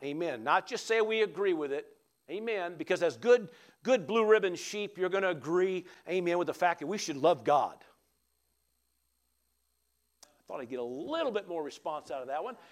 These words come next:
You just know you're supposed to love God. There you go. All right, praise God. But how many know we can all say it, but not necessarily walk it? And so last week I took the time to define what it means to love God with all the heart,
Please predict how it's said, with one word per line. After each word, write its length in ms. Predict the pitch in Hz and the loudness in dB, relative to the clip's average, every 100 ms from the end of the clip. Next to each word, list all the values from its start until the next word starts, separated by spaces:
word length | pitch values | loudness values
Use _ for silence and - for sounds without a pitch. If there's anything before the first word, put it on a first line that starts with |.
| - - - | -20 -16 -8
You 600 | - 285 285 285 294 269 | -6 -6 -6 -4 -2 -2
just 240 | 302 208 | -2 4
know 260 | 277 302 370 | 8 8 8
you're 160 | 311 | 2
supposed 320 | - 262 262 | 4 6 6
to 80 | 294 | 8
love 300 | 277 247 269 | 8 8 8
God. 320 | 381 381 185 - - - - - - - - - - | 8 8 4 -2 -16 -20 -20 -18 -18 -18 -18 -20 -4
There 280 | 262 311 262 | 4 6 6
you 200 | 202 180 | 4 2
go. 180 | 156 143 | 0 2
All 260 | 131 226 254 | 6 6 6
right, 280 | 185 139 | 4 2
praise 320 | - 202 214 165 | 0 2 2 4
God. 220 | 240 190 - - | 4 4 -4 -2
But 100 | 170 | 4
how 140 | 202 | 6
many 120 | 247 269 | 6 8
know 200 | 302 277 | 8 8
we 120 | 254 | 4
can 140 | 220 | 4
all 220 | 226 254 | 6 6
say 400 | 240 - 330 277 | 2 6 8 8
it, 80 | 262 - _ _ _ _ _ _ _ - | 4 -4 _ _ _ _ _ _ _ -14
but 100 | 139 | -2
not 160 | 170 170 | -2 -2
necessarily 460 | 165 - 151 151 | -6 -4 0 0
walk 340 | 165 233 254 135 | 4 4 4 -2
it? 140 | 110 | -10
And 120 | 127 | -4
so 160 | - 214 | 2 4
last 460 | 196 233 320 - | 6 6 4 2
week 220 | 247 240 185 | -2 -4 -4
I 20 | |
took 260 | - 311 | -6 -6
the 60 | 240 | -6
time 400 | - 175 165 165 - - _ | -4 -2 0 -2 -10 -20 _
to 100 | 185 | -8
define 560 | 165 - 247 247 247 214 | -6 -4 0 2 2 4
what 140 | 220 | 2
it 120 | 214 | 2
means 360 | 165 170 160 - | -2 -6 -6 -8
to 80 | 143 | -2
love 340 | 170 208 170 | 6 6 6
God 220 | 165 156 | 2 4
with 100 | 143 | 4
all 160 | 143 131 | 4 4
the 60 | |
heart, 460 | - 185 196 214 214 | 0 4 4 4 0